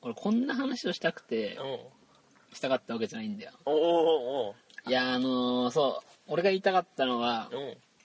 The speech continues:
Speaker 1: まず言いたかったことがあって、
Speaker 2: はいはい。
Speaker 1: あの、この奇跡のね、
Speaker 2: うん。
Speaker 1: あの、二週連続配信ね。
Speaker 2: はいはいはい。奇跡の。
Speaker 1: というかね、何が奇跡って、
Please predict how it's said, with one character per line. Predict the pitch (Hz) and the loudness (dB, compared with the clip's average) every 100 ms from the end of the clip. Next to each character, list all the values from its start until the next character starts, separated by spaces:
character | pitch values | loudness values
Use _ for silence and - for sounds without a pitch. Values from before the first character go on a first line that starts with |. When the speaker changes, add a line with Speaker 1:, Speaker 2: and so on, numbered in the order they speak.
| - | -8
Speaker 1:
ま | 151 220 | 0 2
ず | 208 | 2
言 | 147 | 2
い | |
た | 127 | 0
か | 127 | 0
っ | 120 | -2
た | 113 | -6
こ | 107 | -10
と | |
が | 107 | -10
あ | - | -12
っ | - - | -14 -16
て、 | - | -8
Speaker 2:
は | 170 135 | -4 -4
い | |
は | 120 107 | -4 -6
い。 | - _ _ _ _ - _ - | -8 _ _ _ _ -20 _ -18
Speaker 1:
あ | - | -16
の、 | 101 95 | -16 -18
こ | - | -16
の | 101 98 - | -16 -18 -14
奇 | - 170 | -6 -6
跡 | - 117 | -4 -8
の | 104 | -10
ね、 | - - - _ - | -14 -18 -20 _ -8
Speaker 2:
う | 139 | -6
ん。 | 127 - | -6 -10
Speaker 1:
あ | - | -18
の、 | 107 | -10
二 | 107 117 | -8 -6
週 | - 139 139 131 | -6 -2 0 2
連 | 127 131 | 0 0
続 | 123 - 127 117 | -2 -2 -2 -2
配 | - 117 | -4 -8
信 | - - | -10 -14
ね。 | - - | -14 -4
Speaker 2:
は | 127 | 0
い | 120 | 0
は | 123 120 | 2 0
い | |
は | 104 151 | 2 2
い。 | - - - - - - 240 - - - | 0 -6 -20 -20 -10 -4 -4 -4 -8 -4
奇 | 156 - 139 | -6 -4 0
跡 | 113 | 0
の。 | 101 104 - - - - - _ - - _ - 202 226 233 - - | 0 -6 -10 -12 -14 -18 -20 _ -20 -20 _ -14 -12 -10 -12 -14 -2
Speaker 1:
と | 156 | 0
い | |
う | 131 | 0
か | 117 | -2
ね、 | 117 240 | 0 2
何 | 226 403 | 2 2
が | 143 127 | 0 -2
奇 | - 143 | -2 -4
跡 | 123 | -4
っ | - _ | -10 _
て、 | 120 113 | -6 -6